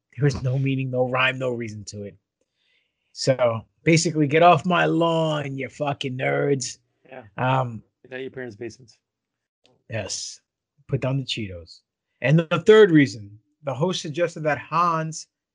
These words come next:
Speaker 1: getup is part of the Corellian Corps uniform. Williams added that the character was a general,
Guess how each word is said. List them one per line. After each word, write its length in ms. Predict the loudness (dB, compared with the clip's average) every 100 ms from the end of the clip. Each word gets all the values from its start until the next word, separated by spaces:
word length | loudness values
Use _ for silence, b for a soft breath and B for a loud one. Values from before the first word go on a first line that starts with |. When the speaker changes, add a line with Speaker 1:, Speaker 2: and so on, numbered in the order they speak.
| _ -2
Speaker 1:
getup 400 | 2 2 0 -6 _
is 120 | -20
part 280 | -12 -4 -2
of 40 |
the 120 | -2
Corellian 400 | -6 -2 0 -2
Corps 300 | -4 -4 0
uniform. 560 | 0 -2 -6 -12 -16 -18 -20 _ _ _ _ _ _
Williams 580 | 4 6 8 6 0 -6 -12 -8
added 260 | -4 -2 -2
that 120 | -4
the 80 | -8
character 420 | -2 -2 -2 -2
was 200 | -2 -4
a 60 | -6
general, 560 | -6 -8 -8 -14 -18